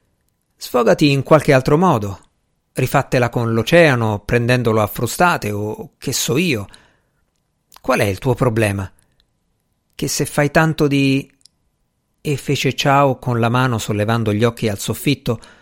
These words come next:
come se salutasse un mezzo in partenza. "Ti senti un mascalzone?" "Ma perché?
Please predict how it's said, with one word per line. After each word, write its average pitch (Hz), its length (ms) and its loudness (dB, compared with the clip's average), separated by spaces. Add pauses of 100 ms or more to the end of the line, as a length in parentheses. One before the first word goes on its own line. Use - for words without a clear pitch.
(140)
come 220 200 -4
se 170 320 0
salutasse 165 720 2
un 139 140 0
mezzo 139 260 0
in 127 80 -2
partenza. 120 640 -4 (960)
"Ti 131 100 -4
senti 135 340 0
un 147 140 4
mascalzone?" 147 800 0 (1080)
"Ma 190 160 -2
perché? - 440 -2